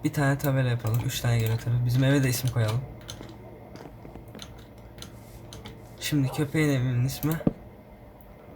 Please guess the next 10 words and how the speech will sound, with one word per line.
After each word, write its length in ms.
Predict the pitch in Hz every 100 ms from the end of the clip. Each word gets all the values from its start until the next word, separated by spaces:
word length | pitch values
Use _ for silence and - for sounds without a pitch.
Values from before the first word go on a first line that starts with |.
| - - - - - - - - - -
ne 80 | 147
koyalım? 400 | 147 139 131 143 - - - - - - - -
Köpeğimin 2000 | - 147 139 - 143 135 131 127 131 131 131 135 135 127 127 123 123 131 139 147 151 - - - - - - - - - - - - - - - - - - - -
evi. 220 | 127 123 123 - - - - - - - - - - - - - - - - - -
Evet 180 | 131 123
arkadaşlar, 320 | 120 120 131 -
şuraya 220 | - 135 131
da 60 |
şöyle 440 | 135 151 123 123 - - -
gene 240 | 123 127